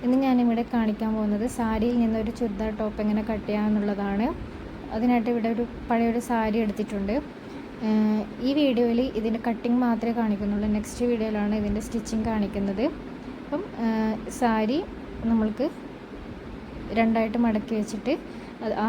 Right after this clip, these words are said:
ഫസ്റ്റ് നമുക്ക് ലൈനിങ് കട്ട് ചെയ്തെടുക്കാം. അവരവരുടെ വീതിക്കനുസരിച്ചിട്ട് നമുക്ക് ലൈനിങ് കട്ട് ചെയ്തെടുക്കാം. വീതി എത്രയാണെന്ന് നോക്കിയിട്ട്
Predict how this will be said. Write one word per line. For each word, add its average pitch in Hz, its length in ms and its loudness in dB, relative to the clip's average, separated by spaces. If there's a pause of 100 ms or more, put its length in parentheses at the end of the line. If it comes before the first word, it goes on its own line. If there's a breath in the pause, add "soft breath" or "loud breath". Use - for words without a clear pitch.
ഫസ്റ്റ് - 380 -4
നമുക്ക് 226 280 4
ലൈനിങ് 220 440 4
കട്ട് 226 240 -2
ചെയ്തെടുക്കാം. 208 500 0 (180)
അവരവരുടെ 233 480 0
വീതിക്കനുസരിച്ചിട്ട് 220 920 0
നമുക്ക് 220 300 0
ലൈനിങ് 208 460 2
കട്ട് 254 200 0
ചെയ്തെടുക്കാം. 202 420 0
വീതി 233 260 2
എത്രയാണെന്ന് 220 500 0
നോക്കിയിട്ട് 208 420 0